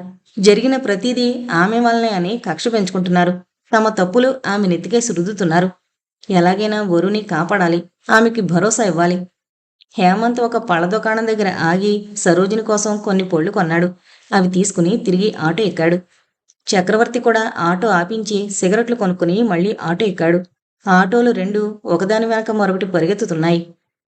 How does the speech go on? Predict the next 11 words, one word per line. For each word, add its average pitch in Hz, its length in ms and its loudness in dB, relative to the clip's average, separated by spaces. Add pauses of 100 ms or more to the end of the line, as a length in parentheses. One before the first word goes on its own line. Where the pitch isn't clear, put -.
(280)
సరోజిని 247 580 2
ఇల్లు 190 420 -2
మరో 208 320 0
ఫర్లాంగు 185 540 0
దూరం 180 300 -2
ఉందనగా 208 380 -2
జరిగిందా 185 460 0
సంఘటన. 165 580 -4 (600)
ఎదురుగా 220 420 2
వస్తున్న 254 360 0
బైక్ 180 360 -2